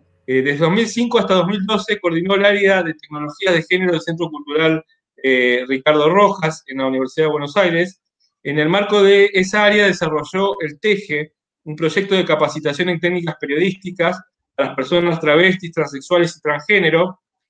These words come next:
El mismo fue declarado de interés cultural y social por la Legislatura Porteña de la Ciudad Autónoma de Buenos Aires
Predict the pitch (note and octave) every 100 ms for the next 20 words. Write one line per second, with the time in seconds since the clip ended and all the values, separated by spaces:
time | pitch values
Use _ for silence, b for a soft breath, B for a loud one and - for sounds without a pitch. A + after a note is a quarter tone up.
0 | _ - C#3 E3+ F#3 F#3 E3 F#3 F3 D#3+
1 | D#3+ E3+ E3 D#3+ E3 - D#3 - E3 F3
2 | E3 D3+ - F3 D#3+ C#3+ C3+ C3 C3 C3
3 | D3+ D#3 D3+ C3+ D#3+ D3+ C#3+ D3+ D3+ D#3
4 | D3+ C#3+ C#3+ C#3 - F#3+ D#3+ F3 F#3